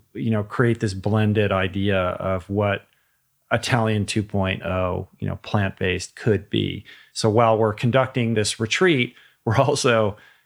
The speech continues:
crafting recipes and producing this cookbook, like, at the same time, which is kind of the outgrowth, the,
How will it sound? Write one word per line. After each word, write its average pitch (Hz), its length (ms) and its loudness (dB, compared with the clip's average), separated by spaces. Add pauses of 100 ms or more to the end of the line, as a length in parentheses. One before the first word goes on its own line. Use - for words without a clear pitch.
(100)
crafting 135 540 2
recipes 107 680 -2
and 104 260 -4
producing 107 520 0
this 98 140 -2
cookbook, 98 560 -4
like, 95 220 -4
at - 100 -6
the 95 80 -6
same 92 320 -4
time, 95 280 -4
which 98 160 -4
is 101 160 -2
kind 120 260 -2
of 101 80 -4
the 107 180 -2
outgrowth, 113 520 0
the, 104 180 -4